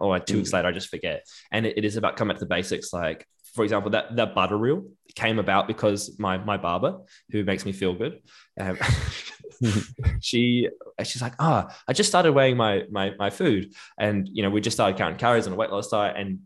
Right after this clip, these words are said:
Speaker 1: you know, we'd been counting calories for six weeks. And I hadn't even told her to weigh her food. I just assumed. I just assumed that that would just be expected of her. And I was like, "Oh my gosh, I need to,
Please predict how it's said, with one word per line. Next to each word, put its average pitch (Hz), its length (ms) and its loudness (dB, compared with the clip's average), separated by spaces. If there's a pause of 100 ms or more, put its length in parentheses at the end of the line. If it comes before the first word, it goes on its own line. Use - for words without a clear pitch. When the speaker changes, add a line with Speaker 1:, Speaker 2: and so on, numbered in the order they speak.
(140)
Speaker 1:
you - 80 -6
know, 92 220 -4
we'd 110 120 -4
been 104 120 -6
counting 101 240 -2
calories 98 160 0
for 104 60 -4
six 104 220 -4
weeks. 110 200 0
And 139 80 0
I - 20 0
hadn't 165 120 0
even 101 120 -2
told 165 200 2
her 110 40 2
to 92 120 -4
weigh 82 120 0
her 80 60 -2
food. 107 200 -2
I 131 60 4
just - 200 -4
assumed. 127 420 -2
I 117 100 2
just 123 300 -2
assumed 147 380 -2
that 113 200 4
that 120 140 2
would 117 100 -4
just - 200 -6
be 113 100 2
expected - 340 -4
of 90 120 -2
her. 90 40 -6
And 87 100 -4
I - 20 -2
was 92 60 -6
like, 90 120 -12
"Oh 147 120 2
my 82 160 -2
gosh, 101 220 -6
I 90 40 -6
need 98 120 -2
to, 95 140 -4